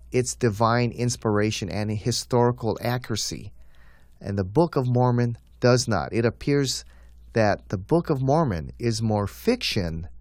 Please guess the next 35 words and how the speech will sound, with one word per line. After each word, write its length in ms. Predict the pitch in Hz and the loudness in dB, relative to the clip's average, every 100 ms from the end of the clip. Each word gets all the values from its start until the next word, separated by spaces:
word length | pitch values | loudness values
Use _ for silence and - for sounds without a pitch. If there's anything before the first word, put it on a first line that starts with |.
| - - - | -18 -18 -6
than 220 | - 120 | 2 4
fact. 580 | 117 - 92 67 - - - - - - - - - | 4 0 0 -2 -10 -20 -20 -20 -20 -20 -20 -14 -2
And 120 | 113 | 2
I 100 | 120 | 4
would 160 | 120 | 4
challenge 600 | 123 135 123 123 123 - - - - - - | 2 2 4 4 0 -2 -10 -20 -20 -20 -8
all 220 | 143 175 190 | -2 2 2
of 140 | 170 | 4
our 160 | 165 156 | 4 4
Mormon 380 | 143 143 143 | 2 2 0
friends 540 | 131 131 104 80 90 - - - - - | -2 -2 -2 -4 -10 -8 -6 -6 -6 -8
to 160 | - 160 160 | -2 0 2
examine 560 | 131 113 135 165 185 | 0 2 2 2 2
the 160 | 175 160 | 2 2
evidence 300 | 165 156 147 | 0 -2 -6
for 280 | - 143 151 | -4 -2 0
the 100 | 143 | 0
Book 260 | 139 139 | -2 -4
of 120 | 135 | -4
Mormon. 540 | 127 127 151 113 76 - - - - | -2 -2 -2 -4 -6 -10 -14 -16 -10
And 120 | - | -2
indeed, 300 | 123 117 139 | 0 2 4
I 100 | 131 | 4
believe 420 | 131 131 135 131 135 | 4 2 2 0 -2
if 140 | 123 | 0
you 100 | 131 | 0
objectively 680 | 113 113 160 170 180 160 160 | 0 0 0 2 -2 0 0
look 360 | 143 143 151 117 | 2 2 2 -4
and 160 | 110 | -8
carefully 400 | - 143 156 151 | -2 -2 0 -4
study 380 | 131 - 143 151 | -4 0 0 2
the 160 | 127 117 | 2 2
evidence 340 | 120 127 120 | 2 -2 0
that's 240 | 120 110 | 0 0
there, 320 | - 139 120 | 2 2 0